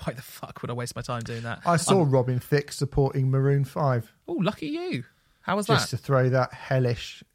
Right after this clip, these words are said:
Speaker 2: experience in there.
Speaker 1: <laughs>
Speaker 2: Um, it was, well, I wasn't really paying attention to anything,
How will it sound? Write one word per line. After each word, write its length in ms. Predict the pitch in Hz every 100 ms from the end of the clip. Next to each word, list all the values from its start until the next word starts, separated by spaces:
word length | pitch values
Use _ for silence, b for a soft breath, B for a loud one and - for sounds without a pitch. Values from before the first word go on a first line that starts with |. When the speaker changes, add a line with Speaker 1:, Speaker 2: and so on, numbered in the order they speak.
| -
Speaker 2:
experience 640 | - - 127 120 123 -
in 100 | 127
there. 200 | 127 147 302
Speaker 1:
<laughs> 680 | - 359 - 381 370 -
Speaker 2:
Um, 520 | 165 151 151 156 156 165 -
it 140 | 156
was, 280 | 156 - - - _ _ _ _ 139 -
well, 200 | 135 117 139
I 120 | 127
wasn't 340 | 135 127 101
really 160 | 107 104
paying 200 | 110 104
attention 420 | 101 113 107 107
to 200 | - 101
anything, 440 | 110 104 - 107